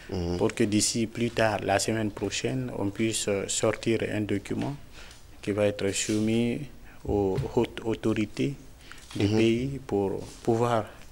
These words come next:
Speaker 2: concrétiser cette ambition. C'est le moment opportun pour, euh, aider le président de la République à concrétiser ses engagements vis-à-vis de la jeunesse.
Speaker 1: Mhm.
Speaker 2: Donc j'interpelle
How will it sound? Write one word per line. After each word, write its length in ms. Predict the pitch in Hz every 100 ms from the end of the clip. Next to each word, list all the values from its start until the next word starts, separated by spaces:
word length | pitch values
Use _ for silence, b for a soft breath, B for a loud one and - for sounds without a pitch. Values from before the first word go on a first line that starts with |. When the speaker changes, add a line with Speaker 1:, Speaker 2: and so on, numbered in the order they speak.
| B B
Speaker 2:
concrétiser 720 | - 113 110 113 107 110 107 131
cette 300 | 123 113 -
ambition. 580 | 101 101 101 - 143 147 - B B B B -
C'est 160 | - 107
le 100 | 110
moment 440 | 120 135 139 131
opportun 600 | 113 - 107 - 131 139 127
pour, 300 | - 110 110
euh, 140 | 107 101 - B B B - B B B B B - - - - - - - - - - - - - -
aider 400 | 127 123 113 135
le 160 | 135 110
président 480 | - 120 107 113 117
de 120 | 107
la 160 | 98
République 720 | 98 104 - 110 104 131 139 151 160 - -
à 100 | 110
concrétiser 840 | 101 123 117 - 123 113 117 117 139
ses 260 | - 101
engagements 560 | 107 110 113 107 110 113
vis-à-vis 500 | 104 110 101 95 104
de 120 | 101
la 140 | - 92
jeunesse. 480 | 92 101 95 - -
Speaker 1:
Mhm. 320 | - 95 104 104 -
Speaker 2:
Donc 180 | 117 113
j'interpelle 1000 | 107 113 120 113 - 127 123 107 104 -